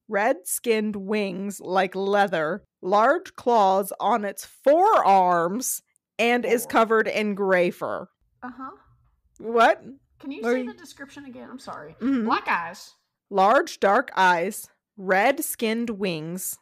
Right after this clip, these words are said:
Speaker 1: so like, like leather. They look leathery.
Speaker 2: Mm-hmm.
Speaker 1: Large claws on its forearms and covered in gray fur.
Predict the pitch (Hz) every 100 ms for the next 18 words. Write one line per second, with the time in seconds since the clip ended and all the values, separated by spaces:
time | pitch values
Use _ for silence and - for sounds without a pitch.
0 | _ - 208 185 175 170 165 - - _
1 | _ _ _ - 196 - 196 208 185 175
2 | 90 170 180 180 185 185 175 175 165 160
3 | 117 117 - 180 _ _ 226 214 196 165
4 | 196 _ _ - 196 185 214 247 240 -
5 | 247 240 175 156 180 - 180 185 190 -
6 | - _ _ - 262 302 330 277 175 180
7 | 151 143 165 - - _ _ _ - 208
8 | 208 254 220 214 202 202 190 185 190 _
9 | _ _ _ _ - 180 180 160 - 80